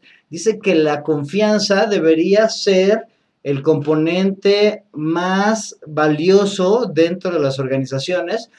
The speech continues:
porque gracias a la confianza se adquiere velocidad y en consecuencia se ahorran costos. Yo cuando lo leí la primera vez me, me, me sorprendí porque dice que la confianza sí se puede tener un valor monetario,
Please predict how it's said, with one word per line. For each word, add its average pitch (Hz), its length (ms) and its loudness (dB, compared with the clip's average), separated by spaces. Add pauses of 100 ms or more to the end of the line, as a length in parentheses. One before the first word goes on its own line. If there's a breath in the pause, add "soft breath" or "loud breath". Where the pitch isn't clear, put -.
(140 soft breath)
porque 143 300 -2
gracias 254 240 -4
a 254 80 2
la 196 120 0
confianza 190 680 0
se 175 120 -4
adquiere 190 320 0
velocidad 151 600 0
y 214 100 0
en 175 100 -4
consecuencia 160 720 -2
se 165 120 -6
ahorran 143 420 -2
costos. - 800 -6
Yo 156 120 -8
cuando 185 240 -2
lo 143 120 2
leí 135 220 2
la 165 120 0
primera 147 360 -2
vez 143 260 -2
me, 117 600 -8
me, 104 340 -14
me 113 120 -18
sorprendí 135 540 -4
porque 131 600 -6 (260)
dice 143 280 -6
que 156 120 -2
la 127 140 -4
confianza 151 540 -4
sí 160 240 -12
se 175 160 -6
puede 156 340 0
tener 135 280 -4
un 156 100 -4
valor 131 300 -4
monetario, 135 800 -4